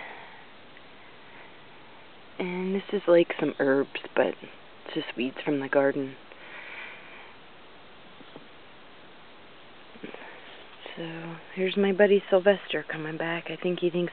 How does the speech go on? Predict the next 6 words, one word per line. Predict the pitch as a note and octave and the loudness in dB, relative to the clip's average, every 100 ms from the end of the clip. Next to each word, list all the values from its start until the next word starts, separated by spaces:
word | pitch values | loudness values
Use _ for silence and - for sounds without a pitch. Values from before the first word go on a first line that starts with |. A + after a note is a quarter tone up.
| - | -6
it's | D#3+ | -6
his | F3 - | -4 -4
house. | D#3 C#3 C#3 - - - - - - - - - - - - - - | -4 -6 -10 -16 -16 -18 -18 -18 -18 -18 -18 -18 -18 -18 -18 -10 0
<laughs> | A#3+ - - - - - - B3+ A#3 - - - - - - - - - - | 0 0 -12 -20 -20 -16 -4 -4 -4 -10 -16 -16 -16 -18 -18 -16 -16 -10 4
But | E4+ | 8
yeah, | F4+ E4+ | 10 10